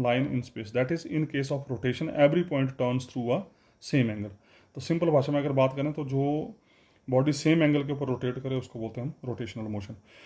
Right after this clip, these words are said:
उसके बाद एक चीज़ आपने बिल्कुल ध्यान में रखना है, जो लीनियर ट्रांसफॉर्मेशन होती है, जो ट्रांसफॉर्मेशन अप्लाई होती है, it is always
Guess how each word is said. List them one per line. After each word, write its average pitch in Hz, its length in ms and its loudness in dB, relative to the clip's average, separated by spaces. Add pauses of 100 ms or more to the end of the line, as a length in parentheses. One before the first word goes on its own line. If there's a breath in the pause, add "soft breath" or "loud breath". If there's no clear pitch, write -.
(180 loud breath)
उसके 147 280 0
बाद 156 260 4
एक 143 160 0
चीज़ 151 180 -6
आपने 147 240 0
बिल्कुल 139 260 -6
ध्यान 123 180 -2
में 127 100 0
रखना 120 200 -6
है, 147 220 -2
जो 143 180 0 (100)
लीनियर 156 360 6
ट्रांसफॉर्मेशन 139 540 2
होती 120 240 -8
है, 120 180 -6 (120)
जो 120 180 -2 (100)
ट्रांसफॉर्मेशन 151 560 4
अप्लाई 143 240 0
होती 123 260 -4
है, 120 200 -4 (120)
it 135 140 -2
is 143 140 0
always 139 400 4